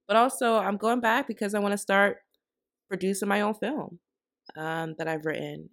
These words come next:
And I was gonna go back to Boston anyways to do that,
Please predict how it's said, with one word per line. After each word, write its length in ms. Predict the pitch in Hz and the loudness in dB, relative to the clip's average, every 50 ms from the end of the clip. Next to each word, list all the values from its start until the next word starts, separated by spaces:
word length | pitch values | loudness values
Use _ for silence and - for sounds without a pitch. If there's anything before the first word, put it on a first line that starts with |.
| - | -12
And 440 | - 156 151 156 156 156 151 156 151 _ _ _ _ _ _ _ - | -8 -6 -4 -4 -4 -4 -6 -8 -10 _ _ _ _ _ _ _ -4
I 40 | - | 0
was 160 | 202 208 208 | 0 0 0
gonna 180 | 214 226 220 214 | 2 0 0 2
go 100 | 214 214 | 2 0
back 220 | 202 202 208 202 | 2 2 0 0
to 60 | - 190 | 0 0
Boston 380 | 196 190 190 190 - 190 196 | 2 2 2 2 0 -2 -2
anyways 340 | 214 226 202 170 160 160 156 | 0 0 0 0 0 -2 -2
to 60 | 165 | -4
do 180 | 151 156 156 156 | -6 -6 -6 -4
that, 360 | 156 151 147 151 151 156 - | -4 -2 -2 -2 -4 -4 -8